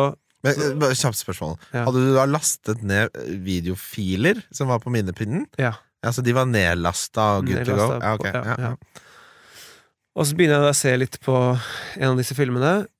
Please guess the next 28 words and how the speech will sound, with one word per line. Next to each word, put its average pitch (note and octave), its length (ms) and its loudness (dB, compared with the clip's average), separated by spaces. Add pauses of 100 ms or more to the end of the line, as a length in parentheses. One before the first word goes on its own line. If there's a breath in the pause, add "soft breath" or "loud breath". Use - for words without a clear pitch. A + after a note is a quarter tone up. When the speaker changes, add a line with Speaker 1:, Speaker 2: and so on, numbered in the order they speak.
Speaker 2:
eh, C3 440 0
og C3+ 100 -4
så D3+ 160 -4
kommer B2 400 -2
det C3+ 280 0 (100)
kort - 180 -6
etter, C3 400 -4 (260)
eh, B2 300 -4
et - 160 -18 (320)
bank C#3 400 -2
på - 100 -8
døra. C3 380 2 (1200 loud breath)
Speaker 1:
Etter, D3 120 0
Speaker 2:
Og C3+ 60 -2
så D3+ 160 4
Speaker 1:
etter E3+ 220 0
at A2+ 60 0
du A#2 60 2
har A2 120 4
avsluttet G#2+ 300 -4
filmen? B2 280 -8 (300)
Speaker 2:
Nei, F3 340 2
Speaker 1:
Nei. C#3+ 120 2
Speaker 2:
mens C#3+ 280 2
jeg D#3 100 2
ser D3 100 2
på C3 100 -2
filmen. C3 360 0